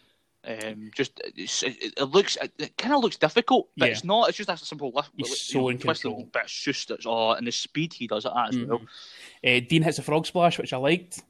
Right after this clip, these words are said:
Speaker 2: Um,
Speaker 1: Yes.
Speaker 2: obviously, I, I,
Speaker 1: He
Speaker 2: I,
Speaker 1: never does. <laughs>
Speaker 2: I always like that kind of a stealing each other's moves. It's,
Speaker 1: Yeah.
Speaker 2: it's, it's always pretty good. Um, but he pulls Eddie up at the two count.
Speaker 1: So, yeah, I, I wrote this
Speaker 2: Oh, I
Speaker 1: down.
Speaker 2: love that.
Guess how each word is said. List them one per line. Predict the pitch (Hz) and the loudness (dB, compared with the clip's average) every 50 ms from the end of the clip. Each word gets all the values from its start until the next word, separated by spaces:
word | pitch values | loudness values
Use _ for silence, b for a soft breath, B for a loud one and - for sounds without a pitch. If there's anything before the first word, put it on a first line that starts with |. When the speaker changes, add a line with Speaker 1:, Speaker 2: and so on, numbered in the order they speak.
| _ - - | _ -12 -6
Speaker 2:
Um, | 131 | -2
Speaker 1:
Yes. | 131 127 123 123 123 123 123 127 127 135 123 127 | 0 2 2 4 2 2 2 0 0 -2 0 -2
Speaker 2:
obviously, | 131 127 - - - 131 120 120 | -2 -2 -2 -2 -2 -2 -2 2
I, | 117 127 127 123 - 131 127 | 4 6 6 6 6 4 2
I, | 123 - | 4 4
Speaker 1:
He | 139 | 4
Speaker 2:
I, | 139 | 4
Speaker 1:
never | 135 131 127 | 4 4 4
does. | 165 113 123 127 - - | 2 2 0 0 -2 -6
<laughs> | |
Speaker 2:
I | 131 - - - | -8 -6 0 4
always | 135 139 135 143 135 - | 4 4 4 4 2 0
like | 120 110 104 - - | 0 -4 -4 -4 -2
that | - 120 117 - - - | 0 0 0 0 -2 -6
kind | - 127 | -8 -6
of | 117 113 | -4 -4
a | 113 113 | -4 -4
stealing | - - - 123 117 117 117 | -4 -4 -4 -4 -2 -2 -4
each | 113 - | -4 -4
other's | 123 113 113 113 | -4 -4 -4 -6
moves. | 113 117 117 120 123 123 123 131 131 | -6 -6 -4 -4 -4 -4 -6 -8 -10
It's, | 110 - - 120 | -10 -8 -4 0
Speaker 1:
Yeah. | 113 110 107 104 101 _ - | 0 0 0 -2 -6 _ -14
Speaker 2:
it's, | 87 80 - - | -14 -14 -12 -12
it's | 78 - - - | -12 -12 -12 -12
always | - 127 127 - - | -14 -14 -14 -16 -20
pretty | _ - - - | _ -14 -12 -8
good. | 127 135 143 143 b b b b b b b b - | -4 -4 -6 -6 b b b b b b b b -8
Um, | 123 123 120 120 120 120 120 120 120 120 120 123 - _ _ _ _ _ _ _ _ - - | -6 -4 -4 -4 -4 -4 -4 -4 -4 -6 -6 -8 -12 _ _ _ _ _ _ _ _ -14 -12
but | 139 127 139 127 - - | -2 2 2 2 2 2
he | - - 151 156 151 | -4 -4 -4 -4 -4
pulls | - - - - 139 131 139 151 156 135 - - | -4 -6 -2 2 4 4 4 4 2 -2 -4 -2
Eddie | 127 131 135 135 131 120 | 0 2 2 2 2 2
up | 120 139 - - - - - | 2 2 2 0 -6 -10 -10
at | 139 - | -10 -10
the | - | -6
two | - - 147 156 | -2 0 0 2
count. | 156 - 185 190 196 180 - - _ _ _ _ B B B B B B B B B B | 4 6 6 6 6 4 -2 -10 _ _ _ _ B B B B B B B B B B
Speaker 1:
So, | B - 170 156 135 127 123 120 - | B 6 8 10 10 10 8 6 2
yeah, | - 127 123 117 113 113 - | -2 0 2 4 4 4 4
I, | 160 | 6
I | 151 131 131 135 135 135 | 6 6 8 8 8 8
wrote | 143 143 147 147 | 8 8 8 8
this | 147 151 | 8 8
Speaker 2:
Oh, | 151 | 8
I | 151 | 8
Speaker 1:
down. | 151 147 143 143 | 8 6 6 6
Speaker 2:
love | 143 151 147 139 | 4 4 4 4
that. | 135 143 135 135 131 143 - - | 6 8 8 8 8 8 6 4